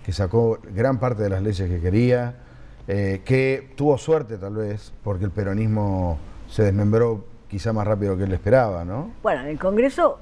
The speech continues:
Speaker 2: tiene que reconocer los méritos a quienes logró los acuerdos, es decir, los acuerdos había que lograrlos en la Cámara de Diputados.
Speaker 1: Sí.
Speaker 2: En el Senado encontró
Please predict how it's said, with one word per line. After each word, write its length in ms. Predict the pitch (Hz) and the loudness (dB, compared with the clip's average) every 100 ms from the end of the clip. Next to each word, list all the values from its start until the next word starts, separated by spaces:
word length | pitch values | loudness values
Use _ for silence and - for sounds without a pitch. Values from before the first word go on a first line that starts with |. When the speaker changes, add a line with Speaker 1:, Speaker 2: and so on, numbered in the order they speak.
| - | -12
Speaker 2:
tiene 240 | - - - | -10 -10 -8
que 180 | 98 98 - - - - - - - | -10 -12 -14 -18 -18 -18 -18 -18 -8
reconocer 600 | 143 127 107 123 - 170 | -4 -2 -2 -2 2 2
los 180 | 175 160 | 4 2
méritos 460 | 156 165 214 208 131 | 2 0 2 0 -2
a 60 | |
quienes 320 | - 120 113 117 | -6 -4 -4 -2
logró 260 | 120 123 | -2 0
los 140 | 123 - | -2 0
acuerdos, 500 | 165 254 202 135 127 | 6 6 6 0 -6
es 80 | |
decir, 340 | 120 120 139 127 - | -8 -6 -6 -4 -2
los 140 | 135 | 0
acuerdos 280 | 165 254 247 | 4 6 6
había 200 | 165 151 | 0 -2
que 80 | 139 | -4
lograrlos 440 | 135 151 165 151 | -4 -2 -2 -2
en 60 | 135 | -6
la 80 | 131 | 0
Cámara 260 | 135 135 | 2 4
de 120 | 123 127 | 4 2
Diputados. 640 | 123 123 - - 71 76 | 0 -4 -6 -4 -4 -6
Speaker 1:
Sí. 140 | - 107 95 113 - - - - | 4 4 6 0 -6 -12 -4 2
Speaker 2:
En 140 | 214 | 4
el 120 | 247 | 4
Senado 460 | 240 277 330 359 294 | 0 -4 -4 -4 -6
encontró 720 | 165 156 165 165 202 240 - | -4 -2 -4 -2 0 0 0